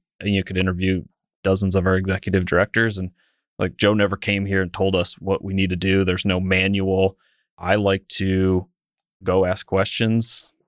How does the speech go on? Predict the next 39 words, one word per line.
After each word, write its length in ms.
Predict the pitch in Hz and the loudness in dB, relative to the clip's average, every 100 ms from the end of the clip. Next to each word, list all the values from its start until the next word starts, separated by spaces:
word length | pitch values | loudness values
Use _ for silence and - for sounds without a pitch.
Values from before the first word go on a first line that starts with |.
| - | -4
learn, 460 | 98 101 107 117 - _ _ | 0 2 2 -2 -8 _ _
tell 240 | - 95 101 | -4 0 0
'em, 220 | 101 101 _ _ _ | -2 -6 _ _ _
brainstorm 480 | 95 98 - 107 107 | -2 -2 0 0 0
with 300 | 110 - - _ - | -2 -4 -18 _ -8
the 100 | 104 | -4
people 260 | 107 104 | -2 2
that 100 | 101 | 2
are 40 | 101 | 2
running 240 | 107 127 | 0 0
it. 140 | 147 | 0
And 180 | 131 135 - | 0 -2 0
almost 320 | 175 165 120 | 0 2 0
everyone 340 | 113 110 101 | 0 0 0
who's 180 | 92 - | -2 -4
in 120 | 104 98 | -2 0
this 180 | 92 | 0
industry 600 | 98 101 - - 92 87 _ _ _ _ _ - | 2 2 0 0 0 0 _ _ _ _ _ -2
has 280 | 113 104 | 0 0
their 120 | 110 95 | 2 0
idea, 260 | 95 92 | 2 0
like, 140 | 90 - | -2 -2
"If 80 | |
I 140 | 101 107 | 0 2
had 200 | 104 90 | 0 -2
the 120 | 92 | -6
authority, 460 | 90 - 90 90 87 | -8 -4 -2 0 -2
I 80 | 90 | -2
would 180 | 92 | -4
do 140 | 87 87 | -4 -4
it 120 | - | 0
this, 240 | 98 82 | 0 0
'cause 220 | - 90 92 | -2 -6 -2
the 60 | |
way 120 | 98 | 0
corporate 400 | 95 - 98 92 | 0 -2 -2 -2
does 200 | 95 90 | -2 -2
it 140 | 90 85 | -4 -6
is 280 | 82 - | -8 -10